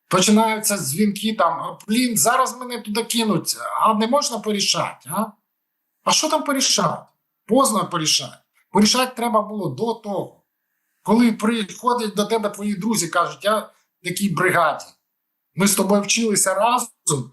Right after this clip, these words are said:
ти спеціаліст, давай до нас в бригаду». Та ні, я не піду. А коли його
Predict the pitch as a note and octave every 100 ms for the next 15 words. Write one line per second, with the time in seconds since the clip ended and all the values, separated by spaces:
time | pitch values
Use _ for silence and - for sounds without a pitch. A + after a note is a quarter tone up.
0 | _ _ _ F#3+ G#3 - F#3+ F#3+ G3 G3
1 | D#3 A#2+ E3 F#3+ G3+ E3+ F3 F3+ D3+ C3
2 | D#3+ D#3 C#3+ A2 G#2+ B2 A#2 - - _
3 | G3 A3 G3 D3+ E3+ E3+ - C#3+ A2 -
4 | - - - E3+ A3 A3+ A#3 G#3 G#3+ G3